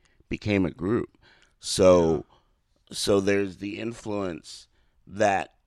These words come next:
Speaker 1: Adam and Jell are having from things like Bone Thugs and Harmony and, uh, I'm trying to think of all the other influences of,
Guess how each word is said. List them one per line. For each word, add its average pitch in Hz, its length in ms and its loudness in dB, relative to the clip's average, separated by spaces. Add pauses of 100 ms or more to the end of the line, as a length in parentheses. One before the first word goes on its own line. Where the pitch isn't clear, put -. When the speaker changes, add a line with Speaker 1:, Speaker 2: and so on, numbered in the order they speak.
(120)
Speaker 1:
Adam 110 360 0
and 95 180 -6
Jell 98 440 2
are 87 100 -2
having 87 500 -4
from 78 640 -4 (680)
things 87 520 -8
like 82 400 -8 (720)
Bone 87 380 -4
Thugs 80 260 -10
and 78 140 -16
Harmony 85 960 -8
and, 78 400 -12 (680)
uh, 69 720 -6 (3500)
I'm 80 140 -14
trying 117 220 -6
to 90 60 -12
think 85 200 -6
of 85 120 -8
all 85 200 -4
the 85 160 -8
other 80 200 -10
influences - 680 -16
of, - 80 -20